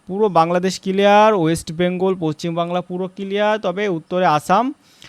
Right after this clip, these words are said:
আসামে হালকা একটু মেঘ দেখা যাচ্ছে, কাটাখালীতে হালকা একটু মেঘ, ছিটেফোঁটা বৃষ্টি দেখা যাচ্ছে, হতেও পারে, নাও পারে। টেকনাফে একটু বৃষ্টি লক্ষ্য করা যাচ্ছে, বাংলাদেশের টেকনাফে একটু বৃষ্টি লক্ষ্য করা যাচ্ছে। এরপরে দেখুন, আহ, দুইটা থেকে,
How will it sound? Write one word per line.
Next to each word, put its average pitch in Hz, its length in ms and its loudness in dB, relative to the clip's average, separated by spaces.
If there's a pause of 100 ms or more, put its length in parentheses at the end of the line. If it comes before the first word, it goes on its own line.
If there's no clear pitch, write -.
(180)
আসামে 208 400 -2
হালকা 202 300 -4
একটু 233 200 -6
মেঘ 175 240 -2
দেখা 185 160 0
যাচ্ছে, 185 260 -4
কাটাখালীতে 160 540 -4
হালকা 170 240 -6
একটু 170 200 -8
মেঘ, 151 280 -4
ছিটেফোঁটা 190 420 -8
বৃষ্টি 185 300 -8
দেখা 156 320 -6
যাচ্ছে, 180 300 -10
হতেও 139 280 -8
পারে, 180 220 -8
নাও 175 180 -6
পারে। 208 200 -8
টেকনাফে 170 500 -8
একটু 185 220 -12
বৃষ্টি 156 540 -10
লক্ষ্য 190 280 -2
করা 135 220 -6
যাচ্ছে, 139 280 -14
বাংলাদেশের 147 560 -12
টেকনাফে 156 340 -8
একটু 165 180 -12
বৃষ্টি 156 320 -14
লক্ষ্য 151 300 -12
করা 165 220 -6
যাচ্ছে। 160 320 -8 (560)
এরপরে 220 340 0
দেখুন, 214 340 -2 (440)
আহ, 165 360 4
দুইটা 185 360 -2
থেকে, 208 440 0